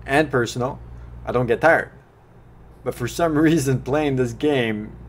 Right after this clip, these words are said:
just sitting here, driving the truck, makes me tired. And I do a lot of long hauls, so I don't know. Let me put some high beams on. Boop.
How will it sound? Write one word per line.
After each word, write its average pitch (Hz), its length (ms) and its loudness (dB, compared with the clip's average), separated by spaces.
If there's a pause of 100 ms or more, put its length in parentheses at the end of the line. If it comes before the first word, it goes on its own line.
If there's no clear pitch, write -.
(180)
just - 260 -14
sitting 151 340 -2
here, 107 480 -2 (800)
driving 151 520 4
the 131 80 -4
truck, - 460 -8 (760)
makes 120 580 -2
me 120 480 -6 (100)
tired. 151 380 -2 (2000)
And 117 140 -2
I 117 80 4
do 135 220 2
a 131 80 6
lot 113 280 4
of 107 120 -2
long 131 260 2
hauls, - 800 -4
so 104 680 2
I 104 140 -4
don't 110 140 -2
know. 95 220 -2 (1300)
Let - 80 -4
me 120 80 0
put 117 140 -4
some 107 140 -6
high 104 180 2
beams 95 260 -4
on. 90 220 -4 (340)
Boop. 403 260 2